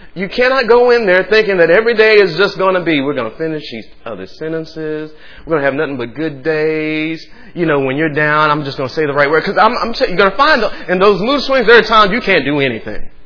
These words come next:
but stay away and let them do what they need to do.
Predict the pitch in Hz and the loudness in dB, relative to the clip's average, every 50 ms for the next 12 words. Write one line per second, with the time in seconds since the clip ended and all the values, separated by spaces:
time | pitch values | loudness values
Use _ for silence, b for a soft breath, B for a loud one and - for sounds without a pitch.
0 | - - - - - - - - - - - - - - - - - - - - | -20 -20 -20 -20 -20 -20 -20 -20 -20 -20 -20 -20 -20 -20 -20 -20 -20 -20 -20 -20
1 | - - - - - b b b b b b b - 113 131 127 113 - - - | -20 -20 -20 -20 -20 b b b b b b b -8 -4 -4 -4 -4 -4 -10 -16
2 | - - - 143 143 156 185 175 151 113 92 82 - - - - - - - - | -18 -4 0 0 0 2 2 2 0 0 -2 -4 -10 -18 -20 -20 -20 -20 -20 -20
3 | - - - - - - - - b b b b b b b - 135 120 117 117 | -20 -20 -20 -20 -20 -20 -20 -20 b b b b b b b -6 -4 -4 -4 0
4 | 127 165 170 170 - 165 170 170 165 135 151 151 147 147 135 127 123 - 131 131 | 2 2 0 2 0 0 0 0 0 0 0 0 0 0 -2 -2 -2 -2 -2 -2
5 | 131 131 127 120 - 123 113 101 127 135 117 104 87 104 | 0 -2 -4 -4 -6 -8 -8 -6 -4 -4 -4 -4 -8 -12